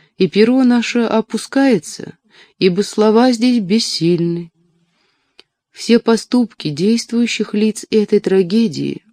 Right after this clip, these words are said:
отличают беспримерная холодность и жестокость. Они не укладываются в рамки самых минимальных представлений о человечности, а христианина заставляют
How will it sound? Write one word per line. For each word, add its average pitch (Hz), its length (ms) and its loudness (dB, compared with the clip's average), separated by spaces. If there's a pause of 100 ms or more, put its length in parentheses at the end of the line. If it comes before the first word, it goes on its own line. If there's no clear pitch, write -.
(520)
отличают 233 640 -2
беспримерная 220 960 0
холодность 160 840 -2
и 180 80 0
жестокость. - 880 -6 (840)
Они 208 300 4
не 202 140 4
укладываются 196 880 0
в 175 40 0
рамки 185 380 -2
самых 262 540 -2
минимальных 202 600 4
представлений 185 880 0 (280)
о 226 100 -2
человечности, 185 1080 0 (840)
а 151 100 -4
христианина 175 840 2
заставляют 165 800 -2